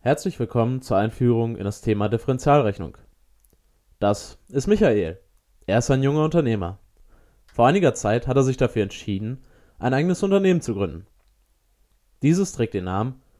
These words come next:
Durchblick G M B H und ist spezialisiert auf die Herstellung und den Vertrieb von Fenstern.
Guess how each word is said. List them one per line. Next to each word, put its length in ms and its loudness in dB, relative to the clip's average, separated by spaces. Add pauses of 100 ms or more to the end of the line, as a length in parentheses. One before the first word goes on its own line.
Durchblick 380 2
G 100 -4
M 140 -6
B 160 -4
H 400 -6
und 100 -6
ist 80 -2
spezialisiert 760 -2 (280)
auf 100 -6
die 140 -2
Herstellung 560 0 (180)
und 160 -2
den 140 0
Vertrieb 340 -4
von 140 -2
Fenstern. 440 -4